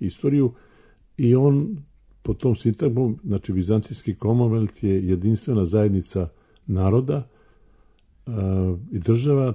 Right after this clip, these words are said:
čija se kultura odvijala pod presudnim uticajem vizantijskih obrazaca.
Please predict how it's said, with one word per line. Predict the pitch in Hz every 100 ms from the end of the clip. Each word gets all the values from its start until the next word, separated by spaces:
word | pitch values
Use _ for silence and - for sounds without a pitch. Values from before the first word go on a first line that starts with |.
| -
čija | 135 120
se | - 110
kultura | 110 90 117 127 117
odvijala | 92 107 123 113
pod | 110 87
presudnim | 104 107 120 104 98
uticajem | 95 92 - 90 90 - _ _
vizantijskih | 95 90 95 90 85 - 90 -
obrazaca. | 87 82 71 - -